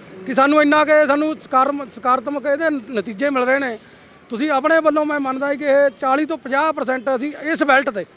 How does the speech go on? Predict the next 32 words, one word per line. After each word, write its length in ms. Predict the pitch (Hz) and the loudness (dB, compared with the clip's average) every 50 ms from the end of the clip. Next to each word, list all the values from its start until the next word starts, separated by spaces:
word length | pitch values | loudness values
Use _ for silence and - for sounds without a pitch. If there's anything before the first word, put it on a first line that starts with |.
| - - - - - - | -20 -20 -20 -20 -16 -8
ਮੈਨੂੰ 260 | 196 220 254 269 285 | -4 -4 -2 -2 -4
ਅੱਗੇ 200 | 262 202 262 277 | -4 -4 -4 -2
ਨਹੀਂ 100 | 311 339 | -2 -4
ਪਤਾ 200 | 349 349 302 294 | -4 -4 -6 -6
ਕੋਈ 140 | 262 294 269 | -4 -2 0
ਹੋਰ 180 | 226 240 247 208 | 2 2 0 0
ਪਟਿਆਲਾ 520 | 190 220 226 233 240 247 247 247 240 240 | -4 -6 -2 -2 0 2 2 0 0 -2
ਜਾਂ 140 | 233 240 240 | -2 -4 -4
ਹੋਰ 140 | 240 240 220 | -4 -6 -6
ਕਿਸੇ 220 | - 202 233 240 | -6 -6 -6 -4
ਬੈਲਟ 200 | 208 233 247 240 | -4 -6 -6 -6
ਜਿਹੜੀ 200 | 247 269 285 262 | -8 -8 -8 -4
ਸਾਈਡ 180 | 202 220 226 220 | -4 -2 -2 -2
ਤੋਂ 140 | - 240 | -2 0
ਆ 100 | 226 220 | 0 0
ਰਹੇ 100 | 226 240 | 0 0
ਨੇ 80 | 262 277 | -2 -4
ਬੱਚੇ 360 | 247 233 - 269 277 285 277 - - - - - - - 233 190 | -6 -6 -2 -2 -2 -2 -2 -6 -12 -20 -20 -20 -20 -20 -8 -4
ਵੀ 60 | 226 | 0
ਉਹਨਾਂ 240 | 285 311 349 349 339 | 0 2 2 2 2
ਦਾ 120 | 330 311 | 2 0
ਕੋਈ 160 | 302 262 294 277 | 0 -2 -6 -6
ਪਤਾ 240 | 202 226 226 285 | -4 -4 -4 -4
ਨਹੀਂ, 200 | 320 330 294 208 170 - - - - - - | -4 -4 -4 -6 -10 -14 -20 -20 -20 -12 -6
ਪਰ 140 | - 269 285 | -6 -4 -4
ਜਿਹੜੀ 220 | 226 285 311 349 | -2 -4 -2 -2
ਮੇਰੀ 300 | 311 247 240 262 294 320 | 0 2 2 4 4 2
ਬੈਲਟ 240 | 302 302 294 302 - | 2 2 0 0 0
ਇੱਧਰ 240 | 320 294 233 359 302 | -2 -4 -4 -4 -2
ਸਾਡੇ 340 | 214 240 254 233 285 302 269 | 0 0 0 2 2 0 2
ਸਾਈਡ 260 | - 247 254 254 254 | 2 2 2 0 0
ਇੱਧਰ 340 | 262 269 302 294 269 262 | -2 -2 -2 -2 -2 -2